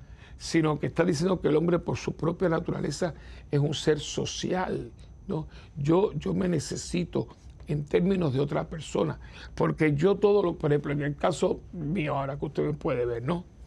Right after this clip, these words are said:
Yo tengo toda esta ropa, zapatos, medias, ropa interior. Nada de esto, nada de esto tiene que ver conmigo, ni sembré el algodón, ni confeccioné la ropa, ni me la hice, ni la distribuí,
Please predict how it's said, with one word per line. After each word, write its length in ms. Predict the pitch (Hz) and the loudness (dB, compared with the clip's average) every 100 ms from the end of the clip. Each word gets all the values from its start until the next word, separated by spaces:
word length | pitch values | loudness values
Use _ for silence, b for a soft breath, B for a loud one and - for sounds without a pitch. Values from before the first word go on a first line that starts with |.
| B B B - | B B B 2
Yo 160 | 165 | 4
tengo 280 | 190 196 175 | 6 6 4
toda 160 | 156 131 | 4 0
esta 180 | - 135 | 0 -2
ropa, 640 | 139 190 190 185 160 143 | 4 6 4 4 2 2
zapatos, 600 | - 165 143 170 170 151 | -2 -4 -2 0 0 0
medias, 480 | 139 165 165 151 151 | 2 2 2 0 -2
ropa 200 | 165 190 | -4 -4
interior. 400 | 170 165 170 139 B B B B | -4 -4 -4 -6 B B B B
Nada 540 | - 139 170 220 220 196 | 0 4 6 6 6 6
de 100 | 208 | 4
esto, 320 | 202 - 151 - - - | 2 -4 -6 -8 -16 -4
nada 320 | - 202 185 | 2 4 6
de 60 | 185 | 4
esto 180 | 185 180 | 2 2
tiene 240 | 165 165 | 2 4
que 100 | 156 | 2
ver 120 | 156 | 2
conmigo, 420 | 160 160 156 156 | 2 2 2 2
ni 180 | 143 160 | 0 -4
sembré 380 | 143 156 127 160 | -6 -6 -2 2
el 100 | 180 | 2
algodón, 600 | 175 170 160 156 185 165 B B B B | 2 4 4 4 2 0 B B B B
ni 180 | 170 160 | 0 0
confeccioné 800 | - - - - - 139 147 170 | -2 -4 -4 -4 0 0 0 -2
la 240 | 175 156 | -4 -6
ropa, 500 | - 143 143 - 151 - B B B - | -2 0 2 0 -6 -8 B B B 0
ni 160 | 156 | 2
me 120 | 151 147 | 2 2
la 220 | 147 143 | 0 -2
hice, 380 | 143 143 - 151 | -2 -2 -2 0
ni 160 | 156 | 0
la 100 | 147 | 0
distribuí, 640 | 175 135 - 151 147 147 | -2 -6 -2 0 2 0